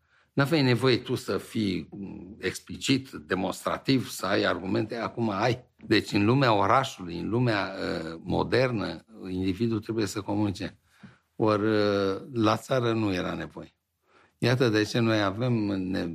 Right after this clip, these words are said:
venim, uh, toți de la țară.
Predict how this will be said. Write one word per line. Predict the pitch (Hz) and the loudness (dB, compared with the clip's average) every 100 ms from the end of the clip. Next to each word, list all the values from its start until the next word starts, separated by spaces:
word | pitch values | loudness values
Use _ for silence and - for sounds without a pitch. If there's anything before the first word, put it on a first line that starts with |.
| 85 87 | -10 -10
venim, | 95 92 117 107 | -4 0 0 2
uh, | 92 85 80 78 82 85 - _ - | 0 0 -2 -6 -10 -14 -18 _ -4
toți | 110 92 | -2 0
de | 90 | 0
la | 76 | -4
țară. | - 82 82 87 - | -4 -6 -6 -10 -14